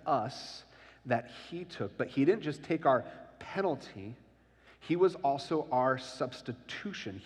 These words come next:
He took our place on the cross. The Bible tells us that our sins were laid upon Christ, that he bore our iniquity, that he was made sin for us.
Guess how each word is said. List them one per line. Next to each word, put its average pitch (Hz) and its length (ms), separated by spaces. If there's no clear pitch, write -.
He 165 100
took - 440
our 202 280
place 120 600
on 135 380
the 131 120
cross. - 520
The 131 80
Bible 151 320
tells 156 320
us 143 120
that 143 120
our 139 80
sins 165 340
were 139 180
laid 143 500
upon 135 500
Christ, 104 460
that 147 120
he 170 80
bore 151 720
our 127 220
iniquity, 120 560
that 131 100
he 180 420
was 151 240
made 165 760
sin 139 760
for 156 380
us. - 540